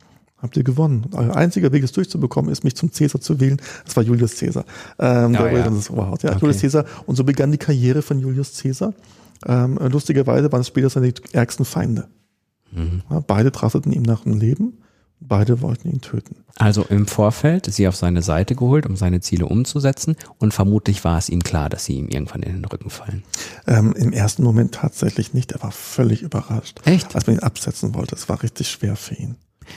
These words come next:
Speaker 2: Gut, der war ja auch so ein kleiner im Spiegelgucker, so wird er zumindest bei Asterix und Obelix mal dargestellt.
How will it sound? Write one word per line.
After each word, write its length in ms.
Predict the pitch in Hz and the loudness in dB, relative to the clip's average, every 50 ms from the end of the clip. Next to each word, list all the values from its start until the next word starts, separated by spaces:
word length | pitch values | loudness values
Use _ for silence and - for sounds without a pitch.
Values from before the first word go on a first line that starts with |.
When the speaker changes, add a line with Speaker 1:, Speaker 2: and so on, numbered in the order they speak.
| - - | -12 -6
Speaker 2:
Gut, 140 | - 110 - | -2 2 2
der 120 | 107 92 | 2 2
war 120 | 82 90 117 | 2 2 2
ja 120 | 123 98 | 4 2
auch 120 | - 107 - | 2 -2 -2
so 120 | - 113 | 0 0
ein 100 | 101 92 | 0 0
kleiner 520 | - - 98 98 113 113 104 104 104 101 98 - - _ _ _ _ _ _ _ _ - - - | 0 0 2 4 4 6 6 4 4 2 0 -4 -10 _ _ _ _ _ _ _ _ -20 -14 -4
im 140 | - 107 101 | -2 -2 -2
Spiegelgucker, 680 | - - 113 113 117 107 95 - 98 90 - 85 82 | 0 0 2 4 4 4 2 2 -2 -2 0 -2 -2
so 140 | 92 92 87 | 0 0 0
wird 120 | 95 104 | 2 2
er 80 | 113 104 | 0 0
zumindest 280 | - 104 110 110 - | 0 -2 -2 -2 -2
bei 80 | - - | -2 -2
Asterix 360 | - 110 - - 104 107 - 110 | -2 -2 0 0 -2 0 0 0
und 100 | 104 - | -2 0
Obelix 360 | 143 120 - 78 - - - | -2 -2 -2 -4 -4 -6 -6
mal 120 | - - - | -2 0 0
dargestellt. 540 | - - 82 78 - - - 160 139 131 | 0 0 0 -2 -2 0 2 2 2 2